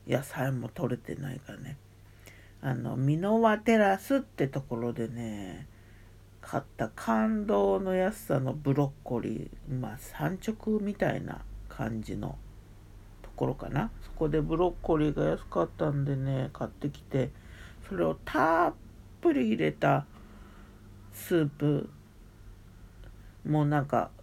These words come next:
ブロッコリーのスープに、もうスープで茹でたブロッコリーって、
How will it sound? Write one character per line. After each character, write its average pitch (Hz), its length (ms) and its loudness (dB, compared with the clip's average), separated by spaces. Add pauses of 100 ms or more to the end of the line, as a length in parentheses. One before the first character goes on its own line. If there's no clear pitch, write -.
ブ 170 160 2
ロ 220 240 4 (160)
ッ - 40 -14
コ 151 160 8
リ 131 220 4
ー - 20 0
の 113 160 0
ス - 240 -2
ー 196 80 2
プ - 180 -2
に、 214 200 -2 (260)
も 156 100 2
う 151 40 -2
ス - 140 0
ー 302 200 6
プ 147 180 2
で 135 120 0
茹 131 200 2
で 160 160 0
た - 160 0
ブ 160 140 -4
ロ 190 100 0
ッ 220 120 -6
コ - 160 -6
リ 185 120 -2
ー 233 40 -6
っ - 20 -8 (280)
て、 - 200 0